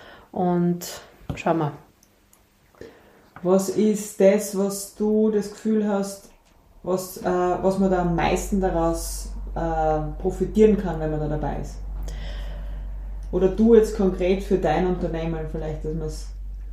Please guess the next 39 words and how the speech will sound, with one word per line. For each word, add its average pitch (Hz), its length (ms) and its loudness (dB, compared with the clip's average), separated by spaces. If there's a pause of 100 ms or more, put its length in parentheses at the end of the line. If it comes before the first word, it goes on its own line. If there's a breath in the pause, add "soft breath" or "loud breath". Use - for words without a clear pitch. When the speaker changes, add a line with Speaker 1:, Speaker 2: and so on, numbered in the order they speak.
(160)
Speaker 1:
Also 214 200 6
ich 254 240 4
komm, 226 200 4
fürs 247 240 4
Unternehmen, 240 760 8 (100)
ja, 220 260 10
es 202 160 6
ist 254 160 2
schon 302 160 8
auch 233 240 8
ein 214 400 8
Werbeträger 220 540 8
nach 202 160 4
außen. 202 400 6 (140 loud breath)
Wir 196 140 4
Speaker 2:
Mhm. 190 40 2
Speaker 1:
haben 208 260 4
Social 208 340 0
Media 247 680 6
Auftritte, 262 520 4 (260)
die 226 320 0
eben, 208 480 4
wo 214 120 6
wir 202 180 4
immer 226 260 6
wieder 220 540 8
erwähnt 202 420 4
wird, 262 280 0
Facebook, 226 640 0
Speaker 2:
Mhm. 208 80 -2
Speaker 1:
Instagram, 214 760 4
und 196 580 -2
das 185 120 -4
macht 208 240 2
eben 220 140 2
auch 185 140 4
nicht, 208 220 4
die, 196 320 0
die 196 220 -2